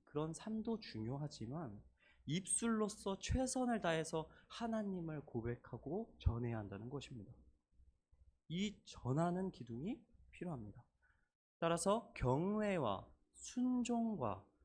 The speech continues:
전도의 기둥, 내 속과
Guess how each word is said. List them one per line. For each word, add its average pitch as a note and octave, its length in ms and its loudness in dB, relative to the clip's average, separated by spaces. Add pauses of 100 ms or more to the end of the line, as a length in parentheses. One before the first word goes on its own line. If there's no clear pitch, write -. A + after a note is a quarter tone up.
(100)
전도의 D#3 720 0
기둥, - 380 -8 (840)
내 C#3 440 0 (220)
속과 - 720 -2